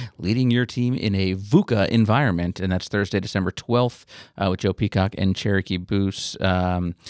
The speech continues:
and we were just talking about what, what is vuca. Uh, and it was, do you remember? I just told you guys.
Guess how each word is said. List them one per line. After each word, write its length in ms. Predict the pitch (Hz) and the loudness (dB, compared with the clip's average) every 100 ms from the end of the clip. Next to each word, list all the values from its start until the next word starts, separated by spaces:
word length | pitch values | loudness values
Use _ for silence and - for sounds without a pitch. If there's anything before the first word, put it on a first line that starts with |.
| - - - | -20 -10 -2
and 200 | 98 92 | 0 2
we 140 | 92 | 0
were 80 | 90 | 0
just 160 | - | -4
talking 180 | - 107 | -2 0
about 120 | 95 | 0
what, 180 | 92 104 | 0 -2
what 200 | 104 104 | -2 -2
is 180 | 104 98 | -2 -4
vuca. 460 | 98 113 101 87 82 - | -2 0 0 -2 -4 -2
Uh, 460 | 95 92 92 87 87 | 0 2 2 0 -2
and 180 | 92 92 | -2 -2
it 100 | 87 | -2
was, 220 | 98 90 | -2 0
do 100 | 101 | 2
you 60 | 95 | 4
remember? 280 | 98 120 | 4 2
I 40 | 107 | 0
just 120 | 92 | -2
told 220 | 104 92 | -4 -2
you 80 | 92 | -2
guys. 220 | 87 - | -4 -6